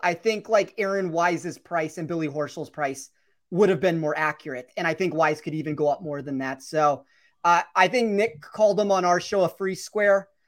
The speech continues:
I don't know if I'd necessarily go that far, but he's kind of more in that range of, like, you're getting immense value,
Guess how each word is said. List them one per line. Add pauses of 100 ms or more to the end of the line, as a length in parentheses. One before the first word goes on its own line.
(120)
I
don't
know
if
I'd
necessarily
go
that
far,
but
he's
kind
of
more
in
that
range
of,
like,
you're
getting
immense
value,